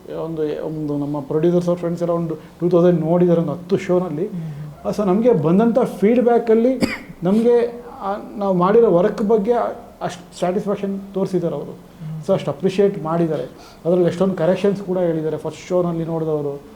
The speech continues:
Speaker 1: So ನಾವು ಅದನ್ನು ಸೆಕೆಂಡ್ ಶೋ, ಥರ್ಡ್ ಶೋನಲ್ಲಿ ತಿದ್ದುಕೊಂಡ್ವಿ. So ಅದೆಲ್ಲವೂ ಕೂಡ ಹೀಗಾಗಿ ಈಗ ಏನಾದ್ರು ತುಂಬ ಗ್ರಿಪ್ಪಿಂಗ್ ಆಗಿ,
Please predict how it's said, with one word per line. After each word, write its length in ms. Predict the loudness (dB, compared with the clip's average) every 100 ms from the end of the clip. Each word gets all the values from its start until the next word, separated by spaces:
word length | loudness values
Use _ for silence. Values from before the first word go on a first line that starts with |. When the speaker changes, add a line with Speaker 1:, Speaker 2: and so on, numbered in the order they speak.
| -20 -20 -20 -20 -2
Speaker 1:
So 120 | 0 4
ನಾವು 180 | 4
ಅದನ್ನು 220 | 4 4 4
ಸೆಕೆಂಡ್ 300 | 4 4 4
ಶೋ, 120 | 4
ಥರ್ಡ್ 240 | 4 2
ಶೋನಲ್ಲಿ 280 | 2 2 2
ತಿದ್ದುಕೊಂಡ್ವಿ. 600 | 2 4 4 2 -2 -8 -14 -20 -20 -20 -20 -14 0
So 80 | 4
ಅದೆಲ್ಲವೂ 480 | 4 6 6 4 2
ಕೂಡ 320 | 2 4 6
ಹೀಗಾಗಿ 500 | 6 4 4 4 4 0 -4 -18 -10
ಈಗ 180 | -4 2
ಏನಾದ್ರು 440 | 6 6 6 4 2
ತುಂಬ 440 | 0 -4 2 4
ಗ್ರಿಪ್ಪಿಂಗ್ 580 | 6 6 6 6 4 4
ಆಗಿ, 400 | 4 4 4